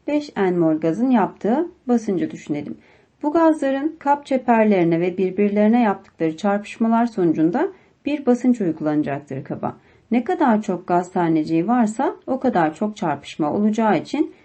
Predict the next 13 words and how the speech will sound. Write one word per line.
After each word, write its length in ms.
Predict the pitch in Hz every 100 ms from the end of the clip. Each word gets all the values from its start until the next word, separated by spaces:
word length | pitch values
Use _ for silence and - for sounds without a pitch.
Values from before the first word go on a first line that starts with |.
| _
birim 300 | - 220 311
hacimdeki 480 | 302 240 220 165 160
sayı 280 | - 202 175
arttıkça 720 | - 196 202 302 294 - 254 359 -
basınç 360 | 247 226 247
artacaktır. 800 | 302 247 214 165 139 131 - - _ _ -
Ona 280 | 208 208 202
bağlı 280 | 220 214
olarak 420 | 180 160 226 302 226
değişecektir 680 | 202 185 - 160 147 - -
yani. 480 | 139 139 233 339 - _ _ _ _
Hızına 420 | 277 262 320 359
demiş. 460 | 339 208 226 311 -